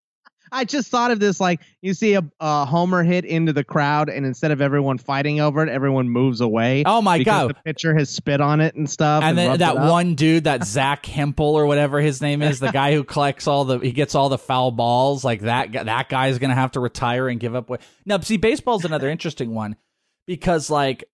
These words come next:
Speaker 2: you know, baseball's the most interactive. You know, and as someone, I personally, like, I like autograph stuff, and that's something I've always kind of been into, and, um, you know, I'm at so many games. I wonder what that experience is going to be look, it's gonna look like. You know, the, you've already had teams that have adjusted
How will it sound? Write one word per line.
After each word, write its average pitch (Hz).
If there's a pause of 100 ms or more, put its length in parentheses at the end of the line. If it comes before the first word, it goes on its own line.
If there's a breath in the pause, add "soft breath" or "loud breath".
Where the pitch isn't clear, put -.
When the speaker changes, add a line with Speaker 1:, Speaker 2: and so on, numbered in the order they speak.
Speaker 2:
you 156
know, 147
baseball's 180
the 147
most 139
interactive. 131
You 190
know, 190
and 160
as 147
someone, 208
I 139
personally, 147
like, 120
I 131
like 139
autograph 135
stuff, 156
and 120
that's 120
something 120
I've 117
always 117
kind 117
of 98
been 107
into, 127
and, 101 (300)
um, 107
you 127
know, 123
I'm 123
at 127
so 135
many 131
games. 123 (100)
I 117
wonder 120
what 127
that 123
experience 110
is 101
going 107
to 104
be 101
look, 101 (100)
it's 123
gonna 120
look 107
like. 107
You 135
know, 131
the, 123
you've 135
already 156
had 139
teams 139
that 127
have 110
adjusted 117